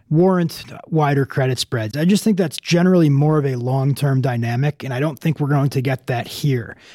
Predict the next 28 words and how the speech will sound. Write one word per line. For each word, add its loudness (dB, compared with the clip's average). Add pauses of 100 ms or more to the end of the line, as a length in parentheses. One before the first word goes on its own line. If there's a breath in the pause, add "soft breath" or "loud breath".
(120)
And 0
so 0 (800 soft breath)
we're 4
mostly 2
in 2
agreement 2
that -2
over 2
the 4
longer 2
term, 2 (160 soft breath)
we 4
are 4
going 4
to 2
see 2
wider 2
credit -2
spreads, -2 (140)
at 2
least 4
as -2
long 4
as 0
this -2
stagflation 0
scenario 2
s-, -6